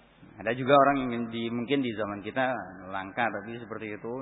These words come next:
Jadi hukumnya mungkin nggak ada. Sangat-sangat jarang. Ada orang yang mungkin kagum, pegang-pegang mobil atau barang bagus ini. "Suka?" "Ya, suka." "Ambil." Nah, luar biasa.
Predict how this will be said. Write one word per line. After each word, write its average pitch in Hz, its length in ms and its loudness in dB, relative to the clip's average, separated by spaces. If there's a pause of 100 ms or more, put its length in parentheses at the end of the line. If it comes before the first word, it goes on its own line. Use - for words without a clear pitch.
(300)
Jadi 117 160 -2
hukumnya 113 320 -6
mungkin 120 320 -4
nggak 107 140 0 (100)
ada. 117 140 0 (500)
Sangat-sangat 131 720 -2
jarang. 113 320 2 (640)
Ada 101 160 -4
orang 113 240 2
yang 117 80 -2
mungkin 117 320 -2
kagum, 117 360 0 (260)
pegang-pegang 107 580 -2
mobil 107 400 -4
atau 104 180 -8
barang 107 400 -2
bagus 110 320 -8 (140)
ini. 127 120 -10 (1080)
"Suka?" 160 260 2 (840)
"Ya, 104 160 -6
suka." 123 400 0 (560)
"Ambil." 165 240 0 (1400)
Nah, 90 120 -14 (240)
luar 85 240 -10
biasa. 90 440 -8